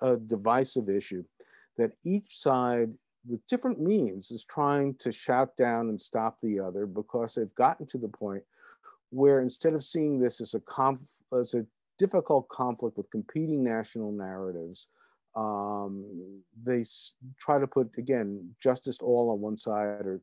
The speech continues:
justice all on the other side. So if you see the world that way and the other side is totally unjust, you know, a Nazi equivalent,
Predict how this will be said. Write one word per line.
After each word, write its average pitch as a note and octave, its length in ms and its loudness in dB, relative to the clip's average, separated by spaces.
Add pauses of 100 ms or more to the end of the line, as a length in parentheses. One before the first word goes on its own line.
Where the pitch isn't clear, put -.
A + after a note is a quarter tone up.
justice G#2+ 360 -10
all F#2+ 100 -4
on F2+ 160 -8
the C3+ 80 0
other E3+ 140 -2
side. D#2+ 340 -8
So A2+ 220 0 (320)
if C#3 120 0
you E3+ 80 0
see A#3 200 2
the A#3+ 100 4
world G3+ 380 6
that A2 240 4
way G2+ 280 -4
and A#2 140 -2
the A#2+ 60 4
other E3 160 2
side C3+ 260 4
is A2 100 -2
totally A#2+ 420 0
unjust, D#3+ 600 2
you F3 100 -2
know, A2 140 0
a A2 80 -4
Nazi B2 500 0
equivalent, B2 540 2